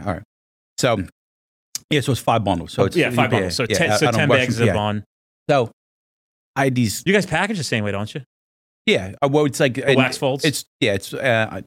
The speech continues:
Speaker 1: twelve, I mean, excuse me, fourteen and sixteen in, in a bundle. And
Speaker 2: Okay.
Speaker 1: fourteen, sixteen, and then it depends if people work in the corners, especially if they have users working the corners, to rip one off the top. So then if it's sixteen, they're actually selling fifteen because they get, they get one bag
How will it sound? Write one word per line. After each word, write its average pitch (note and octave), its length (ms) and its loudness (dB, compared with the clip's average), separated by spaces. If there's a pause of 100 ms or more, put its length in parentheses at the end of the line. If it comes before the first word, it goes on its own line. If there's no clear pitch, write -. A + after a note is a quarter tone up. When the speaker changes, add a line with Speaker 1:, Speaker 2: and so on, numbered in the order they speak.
(260)
Speaker 1:
twelve, B2+ 240 2 (160)
I - 40 -2
mean, A2 100 4
excuse G2 240 0
me, F#2+ 140 -2 (180)
fourteen B2+ 320 2
and G#2+ 100 2
sixteen F#2 520 -2 (460)
in, G2 240 2 (140)
in G#2 220 0
a F2+ 60 2
bundle. E2+ 280 -4 (560)
And A3 120 4
Speaker 2:
Okay. B2 240 0 (180)
Speaker 1:
fourteen, D3 260 4
sixteen, B2+ 460 0
and A#2+ 80 4
then A2+ 100 4
it G2+ 120 -4 (260)
depends B2+ 160 0
if G#2+ 180 -4
people A#2 160 2
work A2 180 0
in G#2 60 0
the G#2 60 -2
corners, A#2+ 460 2 (420)
especially A#2+ 260 0
if - 20 4
they - 40 4
have F#2+ 100 0
users A2 360 2
working G#2+ 200 -2
the G2+ 60 0
corners, A2 420 0
to G2 100 -2
rip G2+ 260 0
one F#2+ 160 4
off F#2 120 0
the - 160 -14
top. - 200 -8 (480)
So G#2 60 4
then G2 200 2
if G2 180 -2
it's G2 220 -2
sixteen, A2+ 560 2
they're G2 120 2
actually F#2+ 240 -4
selling F2+ 360 -4
fifteen - 280 -10 (440)
because F#2+ 300 0
they G#2 100 0
get, F#2+ 180 0 (200)
they G#2 80 4
get F#2 120 2
one F#2+ 220 4
bag F2 320 0